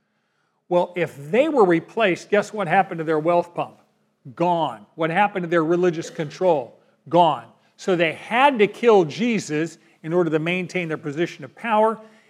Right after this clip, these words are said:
and to maintain their position of wealth. And that's why Caiaphas recommended Jesus be killed, and everyone agreed with him. So what were the disciples doing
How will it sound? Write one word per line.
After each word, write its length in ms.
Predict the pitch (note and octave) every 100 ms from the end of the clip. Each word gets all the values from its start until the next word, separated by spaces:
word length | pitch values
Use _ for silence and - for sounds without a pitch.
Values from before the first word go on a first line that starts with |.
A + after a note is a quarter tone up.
| _
and 160 | F3 E3+
to 40 | D#3+
maintain 580 | E3 E3 D3 F3 E3
their 140 | D3+ C#3+
position 600 | D3 C3 E3+ D#3+ D#3+ D3 _ _ _
of 200 | D3+ C3+
wealth. 480 | B2+ D3+ A#2 - - _ - -
And 120 | D3+
that's 220 | D#3+ D3+
why 200 | F3 D#3
Caiaphas 580 | C#3+ - D3+ D3 D#3 C#3
recommended 600 | D3+ D3+ D3 C#3+ C3 B2+
Jesus 500 | A#2 D3 B2+ C3+ - _ _ _
be 100 | D3+
killed, 500 | - B3 C#4 C4+ - - _ -
and 140 | E3+
everyone 400 | F#3 F3+ F3 E3
agreed 320 | C#3 D3+ C#3
with 140 | B2 A2
him. 80 | _ _ _ _ _ _ _ _ _ _ _ _ _ _ _ _
So 180 | _ G3
what 180 | F#3+ E4+
were 100 | D#4+
the 120 | B3
disciples 680 | G#3+ - A3+ A3 A3 F#3 D3
doing 680 | C3+ F#3+ B3 F3+ D#3+ A3